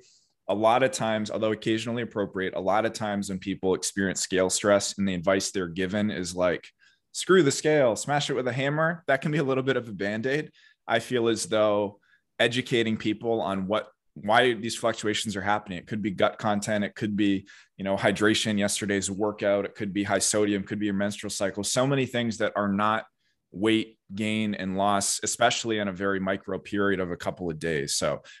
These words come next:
I do have clients weigh in daily, but as a tool for empowerment, so we can learn to make the scale a little less reactionary, a little less, uh,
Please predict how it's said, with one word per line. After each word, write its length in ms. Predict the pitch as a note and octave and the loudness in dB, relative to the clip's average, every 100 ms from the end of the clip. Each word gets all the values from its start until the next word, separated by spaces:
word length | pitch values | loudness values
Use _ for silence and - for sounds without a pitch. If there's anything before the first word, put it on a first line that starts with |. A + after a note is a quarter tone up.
| - | -2
I 60 | |
do 160 | G#2 B2+ | 4 6
have 120 | C3 | 6
clients 340 | B2+ A#2 G#2+ | 6 6 6
weigh 200 | - G#2+ | 4 4
in 80 | G#2 | 4
daily, 420 | G2 G2+ G2 G2 | 4 4 4 2
but 240 | F#2+ G2 F#2+ | 0 -2 0
as 220 | G2+ G2+ | 2 2
a 60 | G#2 | -2
tool 340 | - A2 G#2 | -4 -2 -2
for 260 | G2 G2 F2+ | -2 -6 -8
empowerment, 600 | F2 G2+ G2+ G#2 A2+ - | -4 2 4 4 2 -2
so 240 | - F2 D#2 - | -6 -6 -8 -10
we 160 | F2+ G2+ | -2 0
can 220 | - F#2+ | 2 4
learn 180 | G2 G2 | 4 4
to 100 | G2 | 2
make 200 | F#2+ - | 0 -2
the 80 | |
scale 480 | F2+ - G2 F#2+ F#2 | -4 0 4 6 6
a 20 | |
little 280 | F2 G2 F#2+ | 4 2 2
less 340 | F#2+ F#2 - F2 | 4 2 0 -2
reactionary, 680 | F#2+ F#2+ - G#2 G2 F#2+ | 0 0 -2 -2 0 2
a 60 | F#2+ | 0
little 240 | F#2 F#2+ | -2 -2
less, 380 | F#2 F2+ - - - - - - | -2 -2 -2 -4 -8 -16 -20 -10
uh, 300 | F2 D#2+ D2 | -6 -2 -2